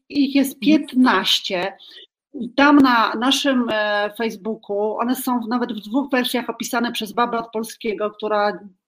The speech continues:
Speaker 1: świetną
Speaker 2: Mhm.
Speaker 1: robotę zrobiła. E, i, e, pierwszy postulat to jest ten, żeby można było pracować przy pobieraniu świadczenia pielęgnacyjnego, no bo, e, jak jest możliwe, e, płacenie, e, za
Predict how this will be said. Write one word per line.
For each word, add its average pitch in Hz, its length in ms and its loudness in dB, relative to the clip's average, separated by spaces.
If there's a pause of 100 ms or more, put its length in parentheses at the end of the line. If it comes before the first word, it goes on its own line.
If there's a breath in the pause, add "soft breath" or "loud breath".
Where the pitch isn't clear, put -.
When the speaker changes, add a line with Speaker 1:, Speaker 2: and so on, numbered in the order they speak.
(240)
Speaker 1:
świetną 226 420 -2
Speaker 2:
Mhm. 214 180 0
Speaker 1:
robotę 214 240 0
zrobiła. 175 560 -4 (720 loud breath)
E, 220 400 0
i, 262 580 4
e, 220 240 0
pierwszy 330 500 2
postulat 269 480 2
to 247 60 2
jest 240 200 0
ten, 277 180 6
żeby 247 440 0
można 269 280 4
było 247 200 -6
pracować 247 520 -2
przy - 160 -6
pobieraniu 240 440 0
świadczenia 233 540 -2
pielęgnacyjnego, 208 840 -4
no 233 120 0
bo, 254 180 2 (360 loud breath)
e, 233 280 2
jak 294 220 6
jest 320 180 2
możliwe, 240 640 2
e, 226 600 0
płacenie, 254 600 2 (280)
e, 208 580 -2
za 214 340 2